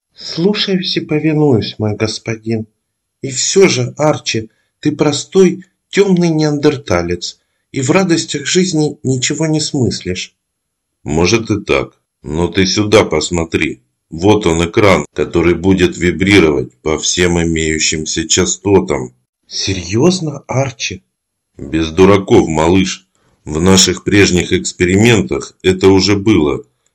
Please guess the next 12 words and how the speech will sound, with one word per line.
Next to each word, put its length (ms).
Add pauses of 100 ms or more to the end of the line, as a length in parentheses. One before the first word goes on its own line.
(140)
но 120
мы 140
этот 340
вариант 560
прохлопали. 880 (400)
Слишком 600
увлеклись 640
экраном, 680
вибрирующим 880
в 60
заданных 580
пределах. 680